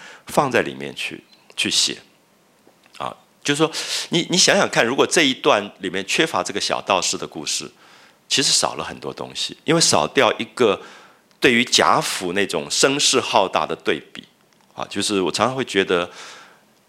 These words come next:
我们大概都算有福气的人，啊，就是至少在这种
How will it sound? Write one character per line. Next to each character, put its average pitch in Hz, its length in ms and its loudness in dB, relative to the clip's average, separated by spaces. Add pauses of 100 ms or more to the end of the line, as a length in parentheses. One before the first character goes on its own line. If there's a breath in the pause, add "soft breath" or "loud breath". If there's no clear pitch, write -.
(120)
我 - 60 -2
们 135 80 -2
大 202 120 0
概 175 80 2
都 147 100 0
算 139 160 2
有 76 140 0
福 - 200 -8
气 - 220 0
的 62 100 -4
人， 52 160 -8 (300)
啊， 62 100 -14
就 - 140 -10
是 101 100 -4
至 123 140 -2
少 65 400 0 (760)
在 104 180 2
这 104 60 -4
种 73 380 -2